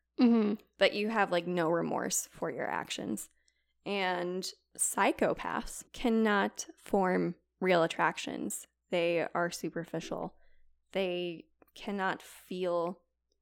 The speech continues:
Speaker 2: any empathy. They have self-control, and they can be known as, quote, skilled actors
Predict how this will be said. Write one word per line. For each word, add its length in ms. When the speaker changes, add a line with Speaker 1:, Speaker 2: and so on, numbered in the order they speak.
Speaker 2:
any 280
empathy. 640
They 120
have 240
self-control, 800
and 520
they 180
can 200
be 100
known 320
as, 240
quote, 580
skilled 520
actors 720